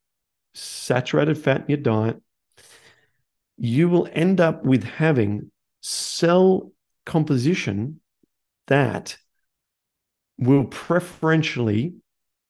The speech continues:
make more of the red sweaters over the blue sweaters,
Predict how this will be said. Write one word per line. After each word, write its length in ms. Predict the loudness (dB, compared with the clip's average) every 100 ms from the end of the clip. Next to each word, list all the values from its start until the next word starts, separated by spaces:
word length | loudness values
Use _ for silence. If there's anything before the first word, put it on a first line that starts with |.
| _
make 340 | 2 2 0
more 460 | -2 2 4 4 2 -2
of 180 | -4
the 120 | 0 -2
red 380 | 0 2 2
sweaters 600 | -2 0 0 2 -4 -6 _ _ _ _ _ _ _ -20 -10 2
over 400 | 4 4 2 0
the 100 | -2
blue 320 | 2 4 4
sweaters, 600 | 2 -2 -2 0 -4 -6